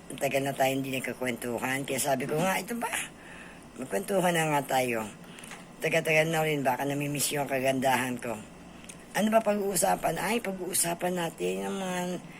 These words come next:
nagmahal at iniwan na, sabi nga nila eh, nakakalungkot daw, bakit daw ganun? Eh, alam nyo, sa panahon ngayon,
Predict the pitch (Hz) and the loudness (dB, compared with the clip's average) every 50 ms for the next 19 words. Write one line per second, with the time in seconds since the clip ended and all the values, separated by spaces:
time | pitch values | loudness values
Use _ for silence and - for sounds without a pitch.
0 | - - - - - - 123 123 107 117 117 110 104 - - 123 151 - - 175 | -16 -16 -16 -16 -10 -6 -6 -4 -4 -4 -4 -2 -2 -2 -2 0 2 2 4 4
1 | 180 185 190 185 - - - - - - - - - - - - - - - - | 4 2 2 0 -2 -6 -12 -16 -16 -16 -16 -16 -16 -16 -18 -18 -18 -16 -8 -6
2 | - - - - - 127 120 120 120 127 135 127 127 127 127 135 135 135 135 139 | -4 -4 -4 -6 -6 -6 -4 -2 -2 0 0 0 0 0 2 0 2 2 0 0
3 | 143 - - - - - - - - - - - - 107 110 113 104 120 120 120 | -2 -4 -6 -10 -14 -16 -16 -18 -16 -10 -8 -6 -2 0 0 2 2 0 0 2
4 | 120 117 117 113 117 117 127 127 123 123 117 120 120 - - - - - - - | 2 2 0 0 -2 -2 0 0 2 2 0 -2 -4 -10 -12 -16 -16 -16 -16 -16
5 | - - - - - - - 131 135 139 143 139 139 147 147 147 143 143 131 139 | -16 -16 -16 -18 -16 -8 -2 2 4 4 4 4 6 4 4 4 2 -2 -4 -6
6 | 139 - 127 127 135 135 151 160 160 147 127 - 131 127 - 135 127 123 127 127 | -6 -2 2 4 6 8 8 8 6 6 4 4 2 2 0 -2 -2 0 0 0
7 | 131 127 131 123 127 123 123 127 131 139 139 139 139 135 123 117 - - - - | 0 -2 -4 -4 -4 -2 -2 -2 -2 0 0 0 0 -2 -2 -6 -8 -14 -16 -18
8 | - - - - - - - - - - - - - - 165 180 - 190 196 190 | -18 -16 -18 -16 -16 -18 -18 -18 -18 -18 -16 -12 -8 -4 -2 0 0 2 2 2
9 | 190 185 175 151 143 127 123 123 123 120 - - - - - - - - - - | 2 2 2 0 0 0 -2 -2 -4 -6 -10 -14 -16 -16 -14 -14 -14 -14 -8 -4
10 | - - - - - 202 190 185 185 175 190 180 175 160 143 135 123 117 113 113 | -4 -4 -2 0 2 4 4 4 4 4 2 2 2 2 0 0 0 -2 -2 -4